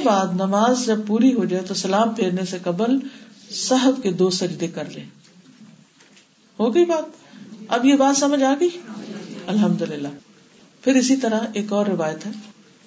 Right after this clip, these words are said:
کہ بعض اوقات انسان نماز پڑھ کے سلام بھی پھیر چکتا ہے اور پھر یاد آتا ہے، اوہ،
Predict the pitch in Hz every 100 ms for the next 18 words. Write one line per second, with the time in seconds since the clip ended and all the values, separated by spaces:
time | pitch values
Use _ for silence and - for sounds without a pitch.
0 | _ _ - - 196 208 226 254 254 247
1 | 214 208 196 208 247 285 - - - 202
2 | 202 208 233 285 269 262 269 285 320 277
3 | 247 294 330 359 320 233 - 175 151 156
4 | - - - _ _ _ - 262 339 349
5 | 339 294 247 233 240 240 254